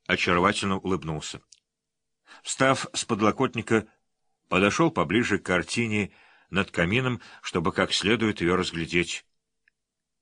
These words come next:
«Это Бефе, да?» «Да». Я слегка удивился. Что это за полицейский, который разбирается в современной живописи?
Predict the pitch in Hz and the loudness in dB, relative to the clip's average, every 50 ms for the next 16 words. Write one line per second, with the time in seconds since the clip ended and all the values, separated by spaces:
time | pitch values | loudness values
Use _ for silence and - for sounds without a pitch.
0 | _ _ _ _ _ _ _ _ _ _ - 113 113 - - 127 120 120 123 117 | _ _ _ _ _ _ _ _ _ _ -2 -2 0 2 2 4 4 4 2 0
1 | - _ _ _ _ _ _ _ _ _ _ _ _ _ _ _ _ - - 78 | -4 _ _ _ _ _ _ _ _ _ _ _ _ _ _ _ _ -10 -2 2
2 | 101 107 104 - - 139 170 180 175 - _ _ _ _ _ _ - 101 101 131 | 4 4 4 4 4 4 4 4 0 -6 _ _ _ _ _ _ -4 -2 -2 -2
3 | - - _ _ _ _ _ _ _ _ _ _ _ _ _ _ _ _ _ _ | -2 -4 _ _ _ _ _ _ _ _ _ _ _ _ _ _ _ _ _ _
4 | _ _ _ _ _ _ _ _ _ _ _ _ _ _ _ _ _ _ _ _ | _ _ _ _ _ _ _ _ _ _ _ _ _ _ _ _ _ _ _ _
5 | _ _ _ _ _ _ _ _ _ _ _ _ _ _ - 73 76 135 135 123 | _ _ _ _ _ _ _ _ _ _ _ _ _ _ -16 -2 2 2 4 4
6 | 117 127 151 156 - _ _ _ _ _ _ _ _ _ _ _ _ _ _ _ | 2 2 0 -4 -6 _ _ _ _ _ _ _ _ _ _ _ _ _ _ _
7 | _ - - 78 104 123 - - 127 120 - - 113 113 113 104 113 104 87 80 | _ -4 -2 0 0 0 0 -2 -2 -2 2 2 2 2 2 0 -2 -2 -2 -2
8 | 76 - - - 69 - _ _ _ _ _ _ _ _ _ _ _ _ _ _ | -4 -4 -8 -10 -12 -12 _ _ _ _ _ _ _ _ _ _ _ _ _ _
9 | _ _ _ _ _ _ _ _ _ _ _ _ _ _ _ _ _ _ _ _ | _ _ _ _ _ _ _ _ _ _ _ _ _ _ _ _ _ _ _ _
10 | _ _ _ _ _ _ _ _ _ _ _ _ _ _ - - - 143 147 165 | _ _ _ _ _ _ _ _ _ _ _ _ _ _ -12 -4 0 2 4 4
11 | 160 - 160 156 139 117 143 139 - 151 147 151 - - 131 107 92 - - - | 2 2 0 0 0 0 -2 0 0 0 0 2 2 2 2 4 4 2 0 -2
12 | 101 87 - 101 - 113 107 110 107 - - 101 110 104 85 95 104 101 113 131 | -2 -2 0 0 0 2 4 4 4 2 2 2 0 0 2 2 4 4 4 4
13 | 147 143 - - - 131 - - - 107 98 104 95 101 117 123 117 120 123 110 | 2 2 0 -2 -2 -2 -2 0 2 2 2 2 2 2 0 0 -2 -2 -4 -2
14 | 101 98 80 69 - - - - - - | 0 -2 -2 -2 -4 -8 -10 -10 -10 -10